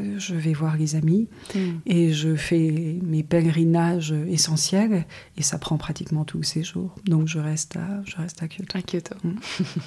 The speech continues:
Speaker 2: De votre quotidien au Japon, quelles sont les petites choses qui vous manquent le plus ?
Speaker 1: Ah là là, il y en a tellement. <laughs> Qu'est-ce qui me manque le plus ? Les sacs transparents pour mettre son parapluie à l'entrée des magasins quand il pleut, les combini ouverts vingt-quatre heures sur vingt-quatre, euh,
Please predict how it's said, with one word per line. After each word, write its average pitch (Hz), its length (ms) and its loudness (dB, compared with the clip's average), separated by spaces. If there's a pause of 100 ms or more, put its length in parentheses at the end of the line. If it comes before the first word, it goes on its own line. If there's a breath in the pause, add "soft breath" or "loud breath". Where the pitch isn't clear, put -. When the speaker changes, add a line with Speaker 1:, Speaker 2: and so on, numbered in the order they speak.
(1040 loud breath)
Speaker 2:
De 196 120 6
votre 233 280 4
quotidien 247 480 4
au 254 60 8
Japon, 196 360 2
quelles 202 200 2
sont - 100 -2
les 190 140 4
petites 233 360 -2
choses 226 240 2
qui - 140 -8
vous 185 80 2
manquent 185 280 2
le 190 60 2
plus ? 196 440 -4
Speaker 1:
Ah 208 100 0
là 190 100 -2
là, 185 160 -4
il 175 60 -6
y 175 60 -2
en 175 100 0
a 175 80 0
tellement. 190 500 -4 (160)
<laughs> - 160 0
Qu'est-ce - 200 -4
qui - 160 -12
me 190 100 -4
manque 185 300 -6
le - 80 8
plus ? - 400 0
Les 170 340 4
sacs - 320 -2
transparents 196 600 2
pour 185 180 2
mettre 190 420 0
son 180 220 -2
parapluie 190 640 0
à 180 100 0
l'entrée 175 480 -2
des 185 200 -2
magasins 180 520 0
quand 185 240 -4
il 185 120 -2
pleut, 196 400 0 (540 loud breath)
les 196 240 4
combini 202 600 8
ouverts 175 380 4
vingt-quatre 170 420 0
heures 180 160 0
sur 190 160 0
vingt-quatre, 185 920 0
euh, 175 480 0